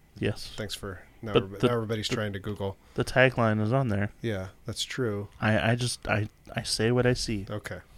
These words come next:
Speaker 1: Uh, there <laughs> is, like, a baby basket with a really weird hand sticking out. So
Speaker 2: I don't know if we ever explained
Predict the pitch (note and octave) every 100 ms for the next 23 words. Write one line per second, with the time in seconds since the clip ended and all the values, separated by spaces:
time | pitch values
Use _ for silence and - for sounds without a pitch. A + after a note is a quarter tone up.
0 | - - - - - - - A#2 G2+ G2
1 | G2+ - - - A2 G#2+ A2+ G#2+ - D3
2 | A#2 A#2+ - - - - - - - -
3 | - - G#2 G#2 G2+ G2+ A2 A#2 A2+ A2
4 | - A2+ A2 - - G#2+ G#2+ - - G#2+
5 | G#2 G#2 G#2+ - - - - - - -
6 | - - - - F3 E3 D#3+ D#3 D3 C3+
7 | A#2+ - A2+ B2 B2 A#2 A#2 A2+ A2+ -
8 | - - - - A#2 A2 G#2+ A2 - -
9 | G2+ G#2+ G#2 G#2 - - - - - -
10 | - - - - A2 G2+ G2+ G2+ E3+ B2
11 | B2 A2 G#2+ - A2 A2 A2+